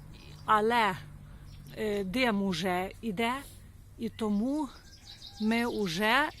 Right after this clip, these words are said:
е, м'ясо складаємо в бочку. Зараз чоловік відкриє бочку.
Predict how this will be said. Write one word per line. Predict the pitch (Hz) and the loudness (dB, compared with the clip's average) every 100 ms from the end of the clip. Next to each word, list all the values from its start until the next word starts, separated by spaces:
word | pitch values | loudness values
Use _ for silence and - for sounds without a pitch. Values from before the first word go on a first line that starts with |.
| - | -6
е, | 214 | -2
м'ясо | 196 196 196 233 - 254 | 0 2 2 0 -2 -4
складаємо | - - 185 175 185 220 233 240 240 - - - - - - | -6 -4 -4 0 0 0 0 0 -2 -8 -20 -20 -20 -20 -16
в | 202 | -10
бочку. | 160 185 - - - - - - - - - - - - - - - - - - - - - - - - - - - - - - - - - - - | -4 -4 -4 -8 -10 -16 -16 -18 -20 -20 -20 -20 -20 -20 -20 -20 -20 -20 -20 -20 -20 -20 -20 -20 -20 -20 -20 -20 -20 -20 -20 -20 -20 -20 -20 -20 -14
Зараз | 185 214 202 180 - | -4 -2 -2 -4 -8
чоловік | - 196 196 208 196 | -8 -6 -2 -2 -2
відкриє | 190 - 196 190 175 170 | -4 -6 -6 -4 -4 -6
бочку. | 165 175 160 - - 285 | -6 -6 -6 -10 -4 -4